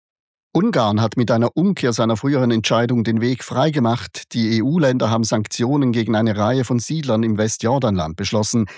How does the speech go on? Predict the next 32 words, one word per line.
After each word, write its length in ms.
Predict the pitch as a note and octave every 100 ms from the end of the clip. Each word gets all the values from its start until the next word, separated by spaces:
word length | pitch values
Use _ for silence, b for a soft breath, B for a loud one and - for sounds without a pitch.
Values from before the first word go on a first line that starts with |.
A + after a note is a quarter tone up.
| B
denen 240 | - A#2+ B2+
sie 120 | C#3
Gewalttätigkeit 880 | C3+ A#2+ B2 A#2+ G2+ F2+ G2+ - F#2
vorwerfen. 540 | - F#2 E2 - F#2 - B B B -
Israels 400 | E3 D3+ C3+ B2+
Regierung 440 | C3+ - C#3+ B2
schäumt 480 | - D3+ E3+ E3 -
und 340 | - D3+ -
die 60 | -
Beziehung 400 | A#2 - F#3+ E3
zur 140 | -
Europäischen 440 | A2 A2+ A#2 A2+ A#2
Union 400 | A#2 G#2+ G2+ G#2+
dürfte 320 | G2 E2+ -
schon 220 | A#2 D3+
besser 260 | C#3 F#2 G#2
gewesen 320 | G2 D#2 F#2
sein. 300 | F2+ E2+ E2 - _ B B B B
Was 180 | C3
die 80 | -
Sanktionen 600 | D#3 C#3+ - C#3+ D#3+ D#3
in 160 | B2+ B2
der 80 | G#2+
Praxis 400 | - F3 - -
bedeuten 580 | B2 A#2 D3+ - D3+ C#3
und 220 | A2+ G2
wie 100 | G#2+
sie 140 | G#2+
in 120 | G#2 G#2+
Israel 400 | C#3 A2 G2 F#2+
aufgenommen 500 | C#3+ - C#3+ C3 B2
werden, 320 | A#2 A2+